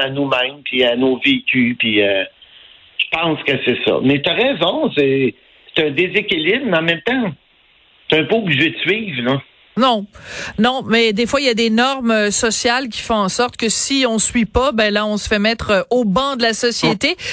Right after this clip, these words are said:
Speaker 2: Mais j'aime beaucoup, euh, votre conclusion, Jean-Marc, de dire, euh, euh, il y a plein de mots, euh, euh, supposément haineux qu'on n'a pas le droit de dire. Pourtant, il n'y a jamais eu autant de haine qui circule, en tout cas, sur les médias sociaux. Êtes-vous, vous, présent sur les médias sociaux, Jean-Marc ?
Speaker 1: Oui, mais moi, je, je,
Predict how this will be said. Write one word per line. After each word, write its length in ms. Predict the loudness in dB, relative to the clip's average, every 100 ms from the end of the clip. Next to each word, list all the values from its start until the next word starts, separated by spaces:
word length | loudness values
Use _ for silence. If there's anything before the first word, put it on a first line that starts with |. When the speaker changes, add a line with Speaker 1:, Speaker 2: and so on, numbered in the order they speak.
| -2
Speaker 2:
Mais 80 | 0
j'aime 200 | 2 0
beaucoup, 220 | -2 0 2 2 2
euh, 80 |
votre 200 | 0 -2
conclusion, 600 | -2 -6 -2 -2 0 -2
Jean-Marc, 440 | 0 0 0 -2 0
de 120 | -2
dire, 360 | 0 0 2 2
euh, 240 | 2 2 -2 -12 -8 0
euh, 200 | 2 4
il 60 | 2
y 60 |
a 40 | 0
plein 220 | 0 0
de 40 |
mots, 360 | 2 2 2 2
euh, 180 | 2 0 0
euh, 220 | 2 0
supposément 680 | -2 -2 0 0 0 0 0
haineux 340 | 0 0 -2
qu'on 140 | -2 -2
n'a 100 | 0
pas 120 | 0
le 40 |
droit 180 | 2 0
de 40 | 2
dire. 160 | -2
Pourtant, 240 | -2 -2 0
il 40 | 0
n'y 60 |
a 60 | 0
jamais 260 | 2 0
eu 40 | 0
autant 360 | 0 0 -2
de 100 | 0 0
haine 260 | 0 -2 -2
qui 100 | -2
circule, 360 | -2 -2 0 0
en 100 | 0
tout 100 | 0
cas, 160 | -2 -2 -10 -8 -2
sur 240 | 0 2
les 120 | 2
médias 360 | 2 2 2 0
sociaux. 400 | 0 -2 0 0
Êtes-vous, 320 | 0 0 0 0 0
vous, 140 | -2
présent 380 | 0 -2 0 -2
sur 160 | -2 -2
les 80 | 0
médias 300 | 0 0 0
sociaux, 300 | 0 0 0
Jean-Marc ? 460 | 0 0 -2 -4 -16 -20 _ _ _ _ _ _ _ _ _ _ 0
Speaker 1:
Oui, 360 | 2 2 2 0
mais 120 | 0
moi, 180 | 2 0
je, 220 | 0 -2
je, 380 | -2 -4 0